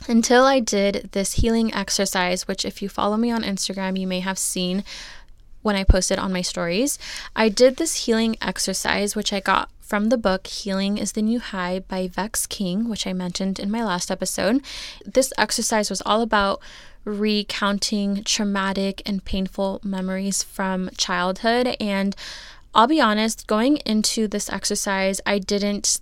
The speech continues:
think much of it because some of these things I had already talked about in therapy. So I, I felt ignorantly thinking, I thought, "Oh, I'm good. This won't be that big of a deal to me. I've already gone through this. I've already talked about this. Like, I'll be good."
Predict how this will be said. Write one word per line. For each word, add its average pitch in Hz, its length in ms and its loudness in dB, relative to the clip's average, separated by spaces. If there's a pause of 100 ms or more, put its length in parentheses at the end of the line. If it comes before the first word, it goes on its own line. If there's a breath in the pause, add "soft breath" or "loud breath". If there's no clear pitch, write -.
(140)
think 208 240 0
much 180 240 -2
of 208 100 -4
it 226 200 -2
because 196 400 -2
some 208 180 0
of 208 140 0
these 214 220 -2
things 196 300 -2
I - 120 0
had 202 260 -2
already 196 400 -2
talked - 300 -2
about 185 180 -2
in 185 120 -4
therapy. 190 500 0
So 220 160 0
I, 185 180 4 (220)
I 226 260 8
felt 185 540 0 (640 loud breath)
ignorantly 262 600 8
thinking, 185 680 0
I 190 180 2
thought, 180 440 0 (220)
"Oh, 220 140 6
I'm 220 280 2
good. 190 480 4
This 190 200 -4
won't 190 240 -4
be 190 160 0
that - 220 -4
big 190 160 -6
of 185 80 -8
a 185 60 -6
deal 262 260 6
to 262 100 0
me. 247 180 4
I've 196 140 2
already 185 440 -4 (160)
gone 226 240 6
through 233 140 0
this. 214 320 0
I've 190 260 -4
already 185 540 -4 (120)
talked 233 280 2
about 214 280 2
this. 202 260 0
Like, 190 220 0
I'll 196 140 4
be 180 120 -2
good." - 260 -4